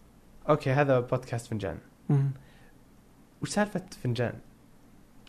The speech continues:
Speaker 1: يوتيوب؟
Speaker 2: آه.
Speaker 1: يعني فنجان يوتيو-، آه، فنجان يوتيوب كان كذا برنامج عشر دقائق تقريبًا ينزل عن مواضيع مختلفة، باختبار القدرات، آه، اتش دي، آه،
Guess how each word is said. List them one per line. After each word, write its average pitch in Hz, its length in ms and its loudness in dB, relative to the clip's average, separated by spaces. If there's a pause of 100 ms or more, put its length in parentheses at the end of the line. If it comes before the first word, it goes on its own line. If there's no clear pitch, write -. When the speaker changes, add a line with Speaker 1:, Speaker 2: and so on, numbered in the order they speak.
(140)
Speaker 1:
يوتيوب؟ 123 420 2 (220)
Speaker 2:
آه. 151 600 0 (220)
Speaker 1:
يعني 131 160 2
فنجان 170 480 4
يوتيو-، 165 300 4
آه، 123 300 8
فنجان 151 380 4
يوتيوب 143 420 4
كان 117 300 0 (140)
كذا 107 460 -2 (1300)
برنامج 131 380 6
عشر 127 200 2
دقائق 117 440 2
تقريبًا 120 360 -4
ينزل 120 380 0
عن 110 140 0
مواضيع 120 480 2
مختلفة، 107 760 -4
باختبار - 1120 0
القدرات، 120 1000 2
آه، - 580 -8
اتش - 240 -2
دي، 120 720 2
آه، 110 280 -6